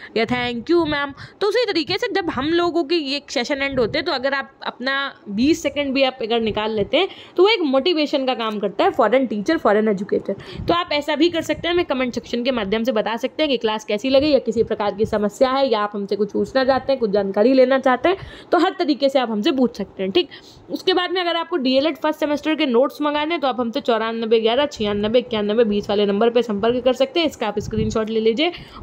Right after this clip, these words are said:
WhatsApp पे message करके आप हमसे डीएलएड first semester के notes के लिए भी contact कर सकते हैं, ठीक है। ओके, तो जलीय पौधों में क्या लक्षण होते हैं, आइए समझते हैं। जलीय पौधों में शरीर कोमल तथा कमज़ोर होता है।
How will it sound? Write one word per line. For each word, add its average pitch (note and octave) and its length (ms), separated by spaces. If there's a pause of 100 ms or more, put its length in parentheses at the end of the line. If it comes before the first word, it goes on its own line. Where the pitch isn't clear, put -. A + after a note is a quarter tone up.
WhatsApp C#4 340
पे E4+ 60
message D4 340
करके C4 280
आप C#4+ 100
हमसे A3+ 200
डीएलएड A3+ 320
first A3 180
semester G#3+ 320
के C4+ 120
notes G#3 260
के - 100
लिए G#3 120
भी D4 100
contact A3+ 500
कर G#3+ 80
सकते - 300
हैं, F#3+ 180
ठीक D4+ 120
है। E4 100 (600)
ओके, A3+ 240 (300)
तो - 60
जलीय D#4 300
पौधों D#4+ 300
में E4+ 140
क्या F4 140
लक्षण D#4+ 380
होते D#4+ 220
हैं, - 160
आइए A#3 160
समझते A#3+ 360
हैं। D#4 160 (320)
जलीय E4 320
पौधों D4+ 360
में G4+ 140
शरीर F#4+ 500
कोमल E4 400 (100)
तथा G#4 320
कमज़ोर C4+ 380
होता G3+ 200
है। - 240